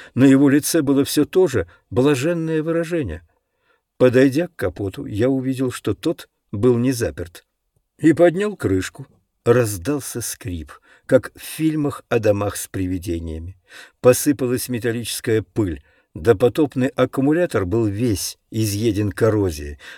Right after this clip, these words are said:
На клеммах нельзя было отличить плюс от минуса. Я мрачно заглянул в карбюратор. Внутри он был чернее, чем угольная шахта. Я закрыл капот и приблизился к Эрни.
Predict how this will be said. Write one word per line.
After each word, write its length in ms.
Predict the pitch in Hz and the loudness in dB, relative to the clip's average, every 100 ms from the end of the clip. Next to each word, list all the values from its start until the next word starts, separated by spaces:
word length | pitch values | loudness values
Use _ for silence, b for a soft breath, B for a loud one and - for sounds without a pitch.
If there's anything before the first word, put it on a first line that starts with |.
| - | -2
На 200 | 113 131 | 2 4
клеммах 500 | 135 147 135 92 - | 4 4 2 -2 -4
нельзя 360 | 113 98 113 | -4 0 0
было 200 | 98 104 | 0 -2
отличить 460 | 101 - 104 113 - | -2 -6 -8 -8 -6
плюс 500 | 123 113 104 - - _ - | -2 0 0 -2 -12 _ -2
от 220 | 110 120 | 0 0
минуса. 540 | 107 95 95 - 104 - _ _ _ _ _ - | -4 -2 -6 -8 -12 -14 _ _ _ _ _ -8
Я 260 | 127 143 135 | 2 4 4
мрачно 500 | 147 143 - 127 117 | 4 0 -2 -4 -2
заглянул 480 | 113 113 123 123 | -2 -2 -2 -4
в 60 | 113 | -4
карбюратор. 720 | - 107 113 101 92 - 87 b b | -4 0 0 2 0 -2 -8 b b
Внутри 520 | 101 110 123 135 127 | -2 0 2 2 2
он 200 | 117 98 | 2 0
был 260 | 85 82 - _ | -2 -4 -6 _
чернее, 560 | - - 139 123 139 110 | -2 2 4 4 0 -2
чем 240 | - 110 | -4 -4
угольная 420 | 107 98 98 95 90 | -2 -2 -2 -2 -6
шахта. 520 | - - 71 - _ _ _ _ _ _ _ _ _ _ - | -8 -12 -14 -20 _ _ _ _ _ _ _ _ _ _ 0
Я 180 | 123 156 | 4 4
закрыл 420 | 120 - 95 76 | 4 0 -4 -6
капот 520 | 90 - 90 - _ _ _ | -10 -14 -16 -18 _ _ _
и 120 | 123 | -2
приблизился 720 | 107 120 107 113 104 101 - 95 | 0 0 0 -2 -4 -4 -4 -4
к 80 | |
Эрни. 320 | 98 85 80 | -4 -4 -6